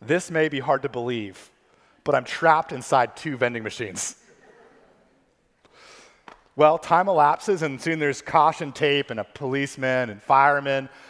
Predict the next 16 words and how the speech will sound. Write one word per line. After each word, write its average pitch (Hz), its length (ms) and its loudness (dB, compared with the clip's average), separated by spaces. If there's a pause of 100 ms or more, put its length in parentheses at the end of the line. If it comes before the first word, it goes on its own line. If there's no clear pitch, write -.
(180)
and, 131 160 0
like, 120 140 0
construction 190 640 -2
workers, 185 380 -4
even 214 180 -4
a 185 40 0
few 170 280 -10
nuclear 139 580 -4
lab 127 420 2
technicians 113 800 -8 (440)
with 110 120 -10
clipboards, 135 760 0
and 131 260 -4
one 160 340 -2
construction 156 520 -4
worker 127 440 -2